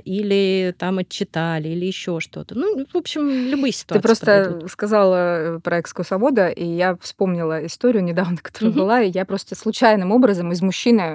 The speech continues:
Speaker 2: э, взрослого достала этого внутреннего ребёнка.
Speaker 1: Мгм.
Speaker 2: Мы были в, э, зоопарке в Пскове, и, э, м,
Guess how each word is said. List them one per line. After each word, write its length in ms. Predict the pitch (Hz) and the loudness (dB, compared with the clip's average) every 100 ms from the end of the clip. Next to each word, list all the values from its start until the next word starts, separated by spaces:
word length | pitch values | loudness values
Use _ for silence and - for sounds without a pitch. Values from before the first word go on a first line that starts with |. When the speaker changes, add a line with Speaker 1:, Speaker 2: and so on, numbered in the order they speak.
| - | -8
Speaker 2:
э, 120 | 151 | -12
взрослого 460 | 156 170 180 - 165 | -6 -4 -2 -4 -6
достала 380 | 160 - 185 170 | -4 0 0 0
этого 220 | 165 170 | -4 -6
внутреннего 440 | 170 160 165 160 | -6 -6 -6 -6
ребёнка. 480 | 165 160 143 139 175 - | -4 -2 -4 -4 -6 -6
Speaker 1:
Мгм. 800 | 208 202 165 165 151 156 202 254 _ - | -8 -8 -10 -12 -12 -12 -10 -12 _ -6
Speaker 2:
Мы 160 | 196 | -2
были 340 | 185 180 170 165 175 | 0 0 0 -2 -4
в, 120 | 170 165 165 160 | -4 -2 -2 -2
э, 40 | |
зоопарке 720 | 175 190 262 277 - 151 156 - | -2 2 0 0 -6 -8 -10 -16
в 40 | |
Пскове, 480 | - - 175 156 147 151 _ _ | -18 -6 -4 -4 -8 -14 _ _
и, 160 | 165 170 | -8 -4
э, 220 | 170 160 | -2 -2
м, 260 | 156 156 | -4 -8